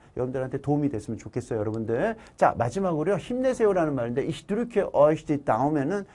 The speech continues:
시험에도 한번 출제가 된 적이 있었는데, 여기가 엄지손가락이에요. 복수죠? Die, der, den, die. 자,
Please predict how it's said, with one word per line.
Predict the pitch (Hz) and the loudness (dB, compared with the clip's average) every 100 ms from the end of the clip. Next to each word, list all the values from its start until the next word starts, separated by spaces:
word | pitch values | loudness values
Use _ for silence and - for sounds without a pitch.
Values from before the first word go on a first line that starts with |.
| - | -20
시험에도 | - 180 160 139 | -12 -8 -4 -4
한번 | 127 | -4
출제가 | 123 185 - 147 123 | -6 -10 -8 -6 -6
된 | 113 | -6
적이 | 107 101 | -6 -8
있었는데, | 98 107 147 180 - - | -8 -8 -8 -8 -10 -4
여기가 | 120 127 - | -2 0 0
엄지손가락이에요. | 98 117 156 151 131 110 104 95 101 | 0 0 -2 -6 -6 -4 -6 -6 -6
복수죠? | 147 147 143 143 190 - | -4 -4 -4 -2 -4 -2
Die, | 135 123 | -2 0
der, | 117 110 | -2 -2
den, | 98 92 | -4 -6
die. | 95 87 - - - | -8 -10 -14 -20 -4
자, | 127 | -4